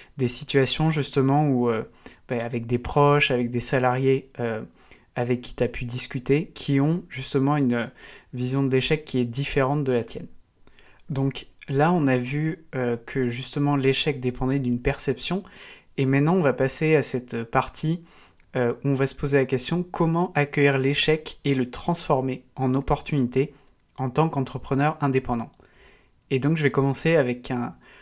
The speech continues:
un exemple, celui des maillots de rugby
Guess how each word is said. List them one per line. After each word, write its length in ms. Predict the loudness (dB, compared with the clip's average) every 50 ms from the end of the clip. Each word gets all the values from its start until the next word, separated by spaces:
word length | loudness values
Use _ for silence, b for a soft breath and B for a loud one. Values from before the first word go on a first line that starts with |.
| B B B 0
un 140 | 2 2 4
exemple, 520 | 2 2 0 0 0 0 0 -2 -4 -8 -8
celui 260 | -6 -4 -2 -2 -2
des 520 | 2 4 6 6 6 6 6 6 4 4 2
maillots 340 | 2 2 2 2 2 2 2
de 120 | 2 0
rugby 440 | 0 0 -2 -2 -4 -6 -6 -6 -8